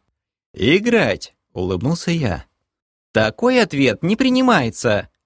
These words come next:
обиженно надула губы девушка. «Я так поняла, что ты просто так не качаешься. Скачешь от турнира к турниру и от квеста к квесту.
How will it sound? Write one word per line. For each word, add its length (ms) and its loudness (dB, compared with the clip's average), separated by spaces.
обиженно 600 -2
надула 480 -2
губы 260 0
девушка. 640 -2
«Я 340 2
так 160 -4
поняла, 480 0
что 280 -2
ты 280 -2
просто 440 -2
так 280 -2
не 120 0
качаешься. 760 0
Скачешь 720 -2
от 220 -2
турнира 400 2
к 60 -10
турниру 560 2
и 120 0
от 160 -2
квеста 360 -2
к 80 -12
квесту. 540 0